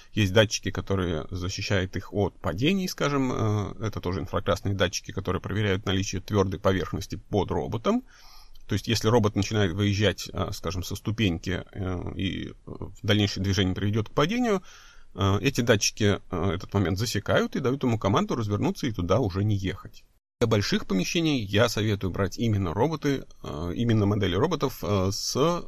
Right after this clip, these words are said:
лидаром и с возможностью построения карт помещений. Ну и, наконец, чем ещё могут отличаться, э, роботы-пылесосы, это, конечно, наличие влажной уборки. Э, влажная уборка, то есть это не сказать, что это полотёр, хотя есть как бы специализированные, э, роботы, которые выполняют именно такую функцию.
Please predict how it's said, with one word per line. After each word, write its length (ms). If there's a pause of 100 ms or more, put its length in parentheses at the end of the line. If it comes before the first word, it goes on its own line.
лидаром 480
и 260
с 140
возможностью 540
построения 440
карт 340
помещений. 520 (760)
Ну 160
и, 60
наконец, 380
чем 280
ещё 220
могут 240
отличаться, 760
э, 320
роботы-пылесосы, 720
это, 240
конечно, 440
наличие 420
влажной 360
уборки. 420 (800)
Э, 240
влажная 320
уборка, 360
то 100
есть 140
это 140
не 320
сказать, 280
что 160
это 120
полотёр, 480
хотя 240
есть 260
как 160
бы 80
специализированные, 960
э, 240
роботы, 540
которые 360
выполняют 480
именно 180
такую 320
функцию. 460